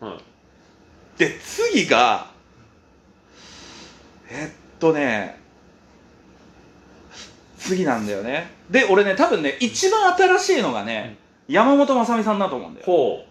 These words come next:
Speaker 2: アールワングランプリ優勝が。
Speaker 1: はいはいはい。
Speaker 2: うん。多分ね、キングオブコントでカモメンタルさんが優勝したのって、
Speaker 1: うん。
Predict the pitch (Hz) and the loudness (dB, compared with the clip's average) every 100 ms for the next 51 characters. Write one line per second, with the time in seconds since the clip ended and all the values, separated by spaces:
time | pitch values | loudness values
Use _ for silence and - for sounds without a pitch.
0 | - 165 160 147 147 147 131 117 110 110 | 2 4 4 2 0 -2 -2 -4 -8 -6
1 | 160 117 104 104 98 - - - 127 113 | -4 -2 -4 -6 -8 -10 -18 -12 -8 -8
2 | 98 - - - 381 277 175 139 311 349 | -10 -18 -12 0 2 2 0 -2 -4 -2
3 | 359 359 370 381 214 147 139 208 285 349 | 0 2 2 2 2 2 2 2 2 2
4 | 339 185 151 127 147 143 160 165 127 104 | 0 0 -2 -2 -2 -2 -4 -4 -6 -8
5 | 117 110 104 117 | -8 -6 -6 -8